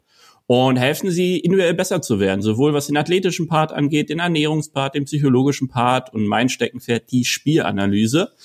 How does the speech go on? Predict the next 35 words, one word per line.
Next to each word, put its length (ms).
Und 160
da 120
treiben 400
wir 420
unser 220
munteres 420
Spiel. 520
Und 220
dadurch 320
habe 120
ich 100
auch 240
immer 220
mal 120
einen 120
Blick 160
auf 140
den 100
V 180
F 160
B. 220
Und 160
deshalb 240
bin 120
ich 80
auch 140
hier, 520
weil 180
wir 320
Daten 560
mit 320
qualitativer 640
Analyse 500
mixen 400
immer. 200